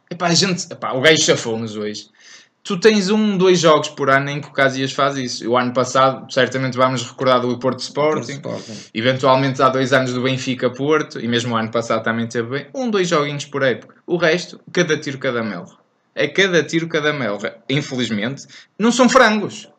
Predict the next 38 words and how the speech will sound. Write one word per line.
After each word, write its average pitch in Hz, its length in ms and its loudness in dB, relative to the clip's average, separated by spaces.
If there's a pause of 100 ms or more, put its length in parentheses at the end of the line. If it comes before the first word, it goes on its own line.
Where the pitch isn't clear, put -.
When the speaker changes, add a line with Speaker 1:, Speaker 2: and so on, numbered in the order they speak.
Speaker 1:
Eu 202 80 -2
não 220 80 0
consigo 190 280 -4
dizer, 160 280 0
"Ei, 135 100 4
pá, 110 260 0
o 113 100 -6
gajo 135 180 0
foi 135 160 -4
um 123 80 -4
frango." 101 240 -6
Não 120 100 -4
foi 156 160 0
um 160 60 -4
frango. 143 500 0
Nem, 139 420 0
nem, 147 320 -2
nem 143 280 -2
um, 156 100 -4
nem 160 220 -2
dois 165 180 0
frangos. 151 440 -2
Speaker 2:
Mas 135 180 0
não 135 140 -2
fez 147 240 -2
a 139 100 2
tal 135 240 2
defesa 131 420 -4
Speaker 1:
Mas 214 120 4
não 254 120 4
faz 247 300 2
aquela 240 340 2
diferença. 214 540 0
Speaker 2:
excepcional 139 680 0
que, 151 880 -12
que - 100 -10
um 127 40 -2
Speaker 1:
Salva 131 360 2